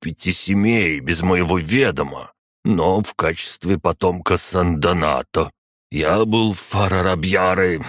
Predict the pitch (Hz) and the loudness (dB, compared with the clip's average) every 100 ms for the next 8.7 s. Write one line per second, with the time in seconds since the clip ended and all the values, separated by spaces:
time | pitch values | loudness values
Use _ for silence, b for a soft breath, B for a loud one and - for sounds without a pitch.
0 | 71 73 87 92 71 69 80 - 131 127 | -6 0 0 0 -2 -4 -4 -2 0 0
1 | 90 80 73 67 65 58 _ _ 78 82 | 2 0 0 -2 -6 -18 _ _ -2 0
2 | 92 95 - 87 78 85 78 78 71 80 | 0 0 0 0 0 -2 0 -2 -2 -4
3 | - 95 90 80 76 - - _ _ _ | -4 0 2 2 -2 -4 -12 _ _ _
4 | _ - 101 87 85 117 110 92 117 104 | _ 0 2 4 4 2 2 0 -2 0
5 | 104 110 113 101 92 95 90 101 - - | 2 4 2 2 -2 -2 0 0 -2 -2
6 | 104 98 95 87 98 - - 90 95 101 | 0 2 0 0 -2 -2 0 0 2 0
7 | 104 - - 101 85 90 - 82 80 80 | -2 -2 0 0 0 -2 0 0 0 0
8 | 90 82 78 71 - 85 | 2 2 2 0 -2 -4